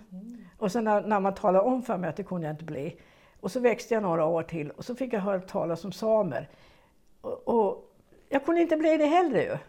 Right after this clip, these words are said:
Speaker 2: Men jag förstod att jag är ju redan ett minoritetsfolk. Faktiskt. Inte som, inte som gute. Ja, det är, det är ju så med att fåreborna har ju ett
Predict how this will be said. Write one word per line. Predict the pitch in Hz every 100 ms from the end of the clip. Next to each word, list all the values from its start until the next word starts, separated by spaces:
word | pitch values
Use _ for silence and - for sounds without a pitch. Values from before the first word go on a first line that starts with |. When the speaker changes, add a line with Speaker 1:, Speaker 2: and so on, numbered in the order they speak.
| _ _
Speaker 2:
Men | 240
jag | 262 269
förstod | 285 - 320 311
att | 294
jag | 285 - 262
är | 330 359
ju | 269 190
redan | 139 135 - - _ _ -
ett | 165
minoritetsfolk. | 165 147 143 - 165 - - - - - - _ _ _ _ _ _ _ _ _ _ _ _ _ _ _
Faktiskt. | - - - - - - - _ _ _ _ _
Inte | 185 190 311
som, | 311 247 - -
inte | - 202 208
som | 302 220
gute. | 160 135 156 - - - _ _ _ _ _ _ - - - _
Ja, | - 185
det |
är, | 180 180 185 185
det | 180
är |
ju | 170 160
så | 190 143
med | 143 143
att | 139
fåreborna | 170 147 151 165 165 135
har | 135 147
ju |
ett | 147